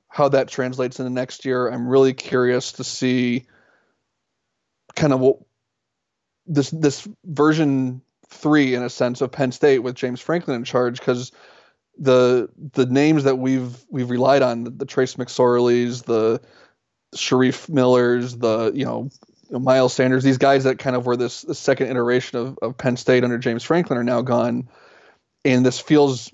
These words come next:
more and more like one hundred percent his program as far as the guys that are there and the coaches that are there and what he wants to do and how he wants to do it.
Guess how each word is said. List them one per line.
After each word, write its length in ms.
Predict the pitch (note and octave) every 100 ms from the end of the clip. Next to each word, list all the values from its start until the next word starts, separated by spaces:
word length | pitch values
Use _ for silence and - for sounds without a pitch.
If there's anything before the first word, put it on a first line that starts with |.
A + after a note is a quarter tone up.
| -
more 460 | D#3 B2+ B2+ C3+
and 100 | B2+
more 260 | B2 B2+ B2+
like 440 | A#2+ A#2 A#2 - - _ _ _ _ _ _
one 220 | C3+ B2
hundred 300 | C3+ C#3 C3
percent 460 | C3 B2 - B2 -
his 300 | - C3 B2
program 540 | - B2+ B2+ C3 B2+
as 100 | A#2+
far 220 | - A#2+
as 80 | B2+
the 100 | B2+
guys 300 | B2+ A#2+ B2
that 100 | B2+
are 100 | A#2+
there 420 | B2 B2 B2 B2
and 220 | - A#2+
the 60 | A2+
coaches 400 | - C3 C3 B2+
that 140 | B2+
are 100 | A#2+
there 360 | A#2+ B2 A#2+ A#2
and 120 | A2+
what 160 | C3 C3
he 80 | C3+
wants 240 | B2 A#2+
to 100 | C3
do 220 | B2+ A#2+
and 100 | A#2+
how 120 | B2+
he 80 | A#2+
wants 220 | A#2 A#2+
to 80 | -
do 200 | B2+ B2+
it. 180 | A#2 A2+